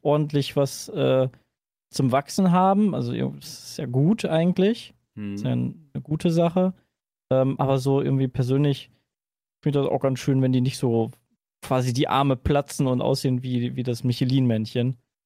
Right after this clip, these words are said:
Speaker 1: Ähm, solange er halt vernünftig was zu essen bekommt. Nee, genau. Also, äh, wir sind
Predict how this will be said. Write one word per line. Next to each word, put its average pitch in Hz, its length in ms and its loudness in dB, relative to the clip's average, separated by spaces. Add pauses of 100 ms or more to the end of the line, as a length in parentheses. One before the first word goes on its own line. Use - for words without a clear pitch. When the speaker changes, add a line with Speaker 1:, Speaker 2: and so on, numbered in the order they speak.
(420)
Speaker 1:
Ähm, 113 460 0 (840)
solange 123 300 2
er 113 200 2
halt 117 180 0
vernünftig 110 440 -2
was 110 160 -6
zu - 80 -8
essen - 220 -10
bekommt. - 300 -12
Nee, 220 200 2
genau. 185 320 2
Also, 180 540 2
äh, 170 680 4
wir 220 380 2
sind 226 580 0